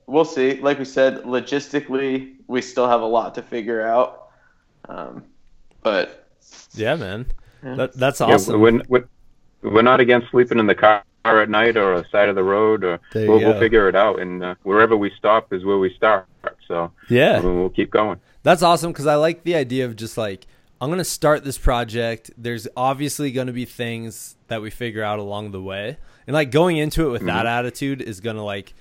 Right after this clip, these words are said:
Speaker 2: cause you guys to be successful more than planning every,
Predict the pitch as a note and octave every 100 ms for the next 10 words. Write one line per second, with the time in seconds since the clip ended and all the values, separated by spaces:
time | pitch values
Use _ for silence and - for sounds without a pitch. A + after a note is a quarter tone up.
0 | _ _ _ _ - A#2+ A2 A2 A2 G#2+
1 | - A2 G#2+ G#2+ G#2 G2+ G2+ _ _ _
2 | - A#2 - A#2 - A2 G#2 G#2 G#2 G2
3 | G#2 G2+ G2+ _ _ _ - B2+ A2+ A2+
4 | G#2 G#2 G#2+